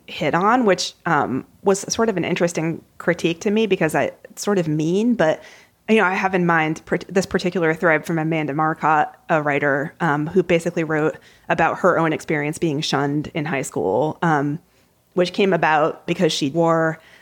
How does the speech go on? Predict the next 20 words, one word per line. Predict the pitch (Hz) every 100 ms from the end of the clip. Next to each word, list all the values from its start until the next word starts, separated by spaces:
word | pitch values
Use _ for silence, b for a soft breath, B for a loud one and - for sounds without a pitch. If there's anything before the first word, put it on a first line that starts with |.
| -
Nikes | 165 165 165 151
to | 165
school | - 160 160
instead | 156 147
of | 147
Keds, | - 151 165 190 -
and | 170 147
she | 131
didn't | 160 131
know | 147 147
that | 156
Nikes | 147 143 156 147
were | 151
for | - 165 147
boys | 151 120 139 214 262
and | 175 151 147
Keds | 160 160
were | 165
for | 170
girls. | 170 151 151 196 233